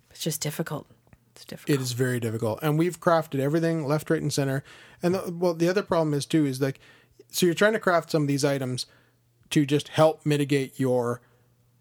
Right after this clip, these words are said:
Speaker 2: your morale loss.
Speaker 1: And not
Speaker 2: But
Speaker 1: even ones that work
Speaker 2: and
Speaker 1: towards
Speaker 2: then
Speaker 1: your
Speaker 2: you might need
Speaker 1: objective.
Speaker 2: three other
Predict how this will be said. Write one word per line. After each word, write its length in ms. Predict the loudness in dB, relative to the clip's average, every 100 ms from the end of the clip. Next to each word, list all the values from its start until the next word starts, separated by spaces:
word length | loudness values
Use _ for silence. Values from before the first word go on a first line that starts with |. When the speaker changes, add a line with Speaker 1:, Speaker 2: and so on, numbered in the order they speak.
| _
Speaker 2:
your 160 | -2 0
morale 500 | 0 0 2 2 0
loss. 440 | -2 -4 -4 -2
Speaker 1:
And 80 | 0
not 180 | 2 4
Speaker 2:
But 140 | 4
Speaker 1:
even 140 | 4 2
ones 260 | 0 0
that 160 | 0 2
work 200 | 2 2
Speaker 2:
and 100 | 2
Speaker 1:
towards 160 | 4 2
Speaker 2:
then 60 |
Speaker 1:
your 100 | 4 2
Speaker 2:
you 60 |
might 240 | 4 2 2
need 80 | 0
Speaker 1:
objective. 180 | -2 -4
Speaker 2:
three 640 | -2 0 2 0 0 -4 -8 0
other 400 | 2 4 4 2